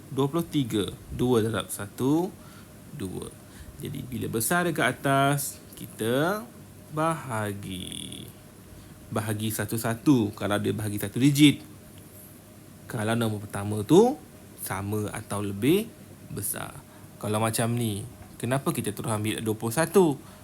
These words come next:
Sebab nombor pertama tu, dia lebih kecil dari lapan. Kita tak boleh bahagi dua bahagi lapan. Kita ambil dua puluh satu. Ha, macam ni dia sama. Bila sama atau lebih besar, kita bahagi satu-satu.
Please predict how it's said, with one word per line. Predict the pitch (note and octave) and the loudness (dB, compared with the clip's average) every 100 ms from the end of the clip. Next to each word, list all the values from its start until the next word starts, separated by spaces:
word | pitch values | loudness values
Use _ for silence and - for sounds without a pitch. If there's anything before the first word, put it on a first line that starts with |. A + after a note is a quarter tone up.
| - - | -18 -6
Sebab | A#2 G#2 A#2 | -2 -2 -2
nombor | A2+ G#2 | -4 -4
pertama | - - G2+ G2+ G#2 | -6 -6 -6 -4 -6
tu, | - D3+ G#3 G#3+ - - | 6 8 8 6 -6 -8
dia | C3+ | -2
lebih | G#2+ G#2 G#2+ | 0 2 0
kecil | C#3 C3+ C3+ G#2 | 0 4 4 4
dari | G#2 A#2+ D#3 - - - - - | 2 0 -2 -6 -20 -20 -12 -6
lapan. | G2+ - G#2 G#2 G#2 | -6 -4 -4 -4 -6
Kita | G2+ G2+ - | -8 -8 -6
tak | D3 | 0
boleh | E3 | 2
bahagi | G#2+ G#2+ G2 G2 | 2 0 -4 -2
dua | G#2+ G#2 | -2 0
bahagi | G2+ A2 | 0 2
lapan. | D3 D#3 C#3+ A#2+ B2+ C3+ - | 2 4 4 4 2 -6 -12
Kita | - A2+ A2 | -8 -4 -2
ambil | - G2+ | -4 -6
dua | A2+ A2+ | -6 2
puluh | C#3 G#3 A3+ - - - - - | 6 6 6 -8 -20 -20 -18 -10
satu. | - - - - - - | -10 -10 -14 -12 -10 -10
Ha, | F#2+ | -8
macam | G#2+ - C#3 | -6 -2 0
ni | D#3 | 2
dia | D3+ | 6
sama. | F#3 G3 E3+ D#3+ D3+ | 6 8 6 4 0
Bila | - C3 G#2+ | -6 -4 -2
sama | G#2+ C#3+ D#3+ | 2 2 2
atau | A#2+ - | -2 -2
lebih | G#2+ G#2 G2+ | -4 -2 -2
besar, | F#2 D#3+ F#3 A3+ - - - - | 2 4 6 4 -4 -18 -18 -10
kita | A2+ A#2 | -6 -2
bahagi | G#2+ G#2 G2 G2+ | -2 -2 -4 -4
satu-satu. | - - C#3+ F#3+ D#4 - - - - - - - G#2 G2+ - F#2 | -6 0 2 2 0 -10 -20 -20 -20 -20 -14 -8 -6 -8 -10 -10